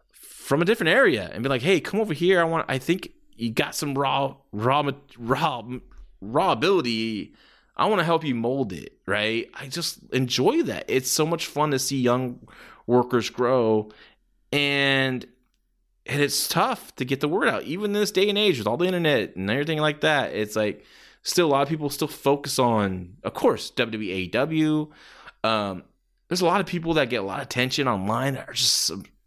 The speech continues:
some fucking bad wrestlers, dude. I'm so, I'm, you know, I just think it's, it's, and I'm like, "Man, you're talking about this person who can't even lock up. You should be talking about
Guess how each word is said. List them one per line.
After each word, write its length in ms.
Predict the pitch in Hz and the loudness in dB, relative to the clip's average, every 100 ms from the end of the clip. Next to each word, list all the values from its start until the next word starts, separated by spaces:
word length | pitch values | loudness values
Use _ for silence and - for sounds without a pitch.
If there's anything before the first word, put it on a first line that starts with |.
| _ _ _ _ _ _ _ _ _ _ - | _ _ _ _ _ _ _ _ _ _ -14
some 220 | - 113 | -8 -4
fucking 320 | 123 113 90 | -4 -2 -4
bad 200 | 90 - | -4 -8
wrestlers, 380 | 85 - 80 - | -10 -10 -10 -10
dude. 260 | 82 82 - | -8 -8 -6
I'm 80 | 104 | -4
so, 200 | - 117 | 0 0
I'm, 200 | 120 120 - | 0 -4 -6
you 140 | 113 | -4
know, 220 | 92 87 - _ - | -4 -8 -16 _ -2
I 120 | 127 | -2
just 240 | 127 120 | -2 -4
think 160 | 127 104 | -4 -4
it's, 360 | 101 - - - | -6 -6 -8 -4
it's, 360 | 107 - - - _ - - - | -4 -4 -10 -12 _ -20 -20 -6
and 60 | 156 | -4
I'm 120 | 165 | -2
like, 300 | 131 104 - - | -2 -4 -12 -6
"Man, 360 | 143 90 80 - _ _ _ _ _ - | -4 -4 -10 -18 _ _ _ _ _ -2
you're 160 | 143 | 0
talking 240 | 190 185 131 | 2 -2 -2
about 140 | 101 | -4
this 180 | 151 160 | -4 -2
person 500 | 156 147 143 139 135 | -2 0 0 -2 0
who 80 | 98 | -4
can't 280 | - 117 | -4 -6
even 180 | 101 90 | -6 -8
lock 260 | 92 82 120 | -8 -4 2
up. 340 | 127 131 - - _ - _ _ _ - | 4 2 0 -14 _ -20 _ _ _ -6
You 120 | 208 | -4
should 100 | - | -2
be 80 | 117 | -2
talking 260 | 95 92 | -4 -4
about 340 | 90 - - | -4 -6 -10